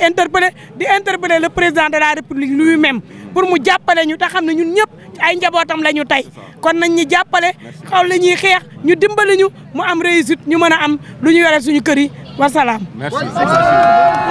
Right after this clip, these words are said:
Speaker 2: Voilà, je m'appelle Mohamedou Ndiaye, donc je suis le porte-parole de l'Union communale des travailleurs de la ville de Thiès,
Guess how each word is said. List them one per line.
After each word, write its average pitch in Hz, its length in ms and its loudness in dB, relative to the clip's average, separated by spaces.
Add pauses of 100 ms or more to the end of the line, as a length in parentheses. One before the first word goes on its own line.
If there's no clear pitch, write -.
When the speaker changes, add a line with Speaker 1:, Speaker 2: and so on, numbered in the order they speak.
(580)
Speaker 2:
Voilà, 147 280 4
je 135 100 0
m'appelle 165 320 2
Mohamedou 139 760 4
Ndiaye, 123 400 2
donc 127 280 0
je 120 120 2
suis 151 140 2
le 156 60 4
porte-parole 143 520 0
de 117 280 2
l'Union 135 260 4
communale 131 400 2
des 113 120 0
travailleurs 117 420 0
de 101 100 0
la 104 120 2
ville 104 200 0
de 107 60 2
Thiès, 131 320 0